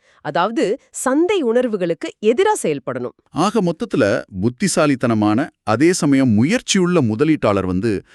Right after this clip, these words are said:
Speaker 2: சந்தையோட உணர்ச்சி வேகத்துல அடிச்சிட்டு போகாம, சில கவர்ச்சியான ஆனா ஆபத்தான வழிகளை தவிர்க்கணும்னு இந்த அத்தியாயம் ரொம்ப தெளிவா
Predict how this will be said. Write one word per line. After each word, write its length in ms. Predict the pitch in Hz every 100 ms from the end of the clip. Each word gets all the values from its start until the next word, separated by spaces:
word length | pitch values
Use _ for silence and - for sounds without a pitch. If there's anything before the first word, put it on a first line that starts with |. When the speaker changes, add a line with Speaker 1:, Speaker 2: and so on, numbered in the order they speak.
| _ -
Speaker 2:
சந்தையோட 440 | 139 180 240 254 190
உணர்ச்சி 420 | 127 139 185 -
வேகத்துல 320 | 156 131 -
அடிச்சிட்டு 460 | 107 87 135 - 175
போகாம, 460 | 117 98 85 90 -
சில 300 | - - 214 214 95
கவர்ச்சியான 600 | 117 208 - 202 202 233
ஆனா 360 | - 131 135 -
ஆபத்தான 600 | - 156 208 - 226 233
வழிகளை 360 | 190 143 135 120 113
தவிர்க்கணும்னு 600 | 123 147 123 117 180 143 - -
இந்த 180 | 131 117
அத்தியாயம் 420 | 127 202 143 196
ரொம்ப 280 | 127 165 254 -
தெளிவா 280 | 165 233 262